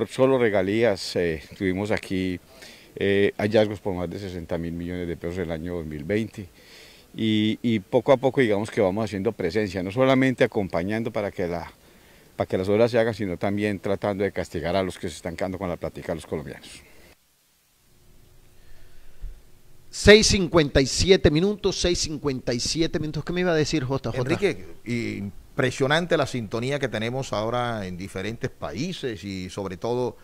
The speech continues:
Speaker 3: en nuestra región. Oyentes que están pendientes de participar, ya de, la próxima semana tendremos línea directa con ellos. Rosiris Navarro, Harold Cotes, Sirley Hernández,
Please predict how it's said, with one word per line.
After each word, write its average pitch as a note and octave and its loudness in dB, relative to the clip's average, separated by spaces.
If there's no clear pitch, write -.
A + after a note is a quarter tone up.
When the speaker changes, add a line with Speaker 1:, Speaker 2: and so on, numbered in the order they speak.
Speaker 3:
en G#2 -2
nuestra A#2 -2
región. G#2 -2
Oyentes C#3 0
que - -6
están B2+ 0
pendientes B2 -2
de A2 -2
participar, G#2+ -4
ya A#2 0
de, G2+ -2
la F#2+ -4
próxima A#2 -4
semana A2+ -4
tendremos A#2+ -4
línea G3 0
directa B2+ -2
con G2+ -4
ellos. C3+ -6
Rosiris C#3 0
Navarro, D3+ 2
Harold B2+ 4
Cotes, D#3+ 2
Sirley B2+ 2
Hernández, D3+ -2